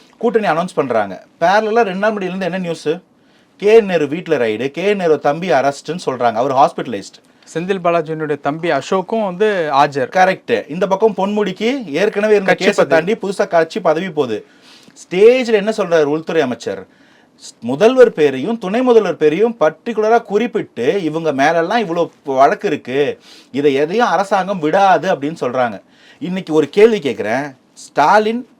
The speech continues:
Speaker 1: உதயநிதி ஸ்டாலின் தாண்டி திமுக எப்படிங்க ஒரு பவர்ஃபுல்லா வந்து எலெக்ஷன்ல ஃபைட் பண்ணணும்னு நினைக்கிறீங்க? இன்னைக்கு
Speaker 2: ஹெட்டே அவங்க
Speaker 1: எடப்பாடியார்
Speaker 2: தானே.
Speaker 1: வந்து கட்சியை கைப்பற்றிட்டாரு,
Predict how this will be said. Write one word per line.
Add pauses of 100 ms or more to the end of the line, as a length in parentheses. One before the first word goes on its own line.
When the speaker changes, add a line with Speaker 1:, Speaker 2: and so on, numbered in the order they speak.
(140)
Speaker 1:
உதயநிதி
ஸ்டாலின் (200)
தாண்டி (540)
திமுக (380)
எப்படிங்க (140)
ஒரு
பவர்ஃபுல்லா
வந்து (220)
எலெக்ஷன்ல
ஃபைட்
பண்ணணும்னு
நினைக்கிறீங்க? (1080)
இன்னைக்கு
Speaker 2:
ஹெட்டே
அவங்க
Speaker 1:
எடப்பாடியார்
Speaker 2:
தானே.
Speaker 1:
வந்து (260)
கட்சியை (100)
கைப்பற்றிட்டாரு,